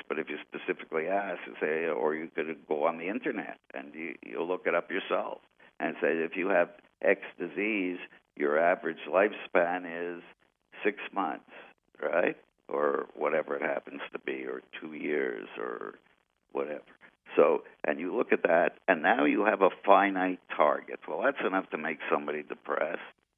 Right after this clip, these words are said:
okay? But barring that extreme example, why are older people, as they get older and older, generally depressed? I touched on this earlier. If, if you don't have all the associations you used to have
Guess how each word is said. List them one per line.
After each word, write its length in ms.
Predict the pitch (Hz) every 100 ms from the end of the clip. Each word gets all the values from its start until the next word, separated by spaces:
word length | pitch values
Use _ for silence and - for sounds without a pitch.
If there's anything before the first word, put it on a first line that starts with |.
| -
okay? 360 | - - - 104 - - - -
But 240 | 95 95 - - - _ _ -
barring 480 | 101 123 151 131 98
that 220 | 101 107
extreme 500 | 92 - - 98 98
example, 800 | 76 - 85 78 78 82 64 67 - 71
why 360 | 80 - - -
are 320 | 90 85 -
older 320 | - 92 98 78
people, 580 | - 107 - 85 76 80 - - -
as 100 | 82
they 80 | 67
get 180 | 62 73
older 340 | 78 87 78
and 100 | 80
older, 460 | 80 95 90 69 80 - - _ -
generally 420 | 85 87 85 85
depressed? 560 | - - - 120 101 -
I 60 |
touched 420 | - 139 143 - -
on 180 | 101
this 160 | 95 92 - -
earlier. 720 | 78 82 78 65 64 50 50 - - -
If, 140 | 92 - -
if 140 | 101 98 98
you 100 | 92
don't 260 | 110 143
have 280 | 123 120 113 -
all 260 | 101 107 107
the 140 | 87
associations 1200 | 90 - 113 104 - - 76 92 117 - - 69 - -
you 140 | 69
used 200 | 73 - -
to 80 |
have 280 | 69 52 60